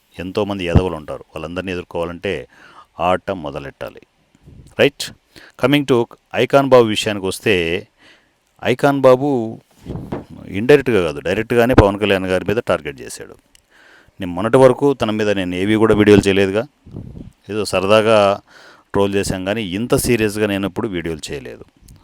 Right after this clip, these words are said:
తను అంటే, నాకు నిన్న ఒక మెసేజ్ వచ్చింది కామెంట్స్లో, ఆ, వద్దన్నా, మీరు కొందరికి నెగిటివ్ అవుతున్నారు, కొందరు వర్గానికి, అంటే ఒక వర్గానికి మీరు నెగిటివ్ అవుతున్నారు,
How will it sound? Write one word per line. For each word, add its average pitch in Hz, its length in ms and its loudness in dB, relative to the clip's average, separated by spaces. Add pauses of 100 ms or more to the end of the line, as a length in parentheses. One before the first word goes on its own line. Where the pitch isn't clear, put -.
(180)
తను 85 420 -8 (300)
అంటే, - 180 -4
నాకు 104 200 -2
నిన్న 98 200 -4
ఒక 92 100 -2
మెసేజ్ 98 400 -2
వచ్చింది 117 380 -12 (760)
కామెంట్స్లో, 92 520 -6 (1500)
ఆ, 92 40 -16 (300)
వద్దన్నా, 98 760 -6 (520)
మీరు 98 100 -6
కొందరికి 98 880 -4
నెగిటివ్ 104 360 -2
అవుతున్నారు, 92 680 -4 (380)
కొందరు 87 300 -8
వర్గానికి, 82 720 -8
అంటే 82 220 -12
ఒక 87 200 -10
వర్గానికి 110 420 -6
మీరు 98 140 -6
నెగిటివ్ 85 380 -6
అవుతున్నారు, 85 640 -6